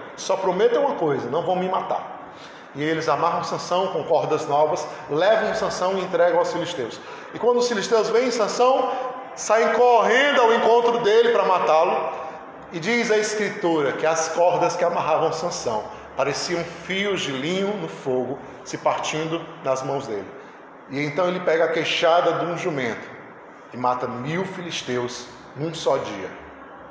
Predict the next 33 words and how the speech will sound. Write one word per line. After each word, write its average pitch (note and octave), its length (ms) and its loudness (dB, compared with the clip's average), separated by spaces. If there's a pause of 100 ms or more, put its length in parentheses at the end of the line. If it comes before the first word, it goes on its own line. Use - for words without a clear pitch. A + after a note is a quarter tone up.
(760)
E D#3 80 -2
ele G#3 120 2
fica A3 240 2
tão C#4+ 140 4
cansado, - 920 2 (640)
é B2 140 0
fabulosa D3 480 2
essa - 140 -4
história, G#2 360 -2
né? B2+ 120 -10 (380)
Ele D#3 120 -8
fica A#3 160 2
tão D4+ 180 6
cansado G3+ 800 4
que - 80 0
ele F3 100 0
diz: E3 220 -4
"Senhor, G#3+ 880 2 (480)
eu E3 120 0
fiz F#3+ 200 -4
esse G3 200 -2
grande G#3 300 0
livramento G#3+ 600 2
a G3 60 4
Israel F3 480 4
e G3 60 4
agora G3 320 6
vou G3 200 4
morrer, C#3+ 800 2
porque E3 180 -2
estou F3 400 0
com G3 220 0
sede." C3 760 -4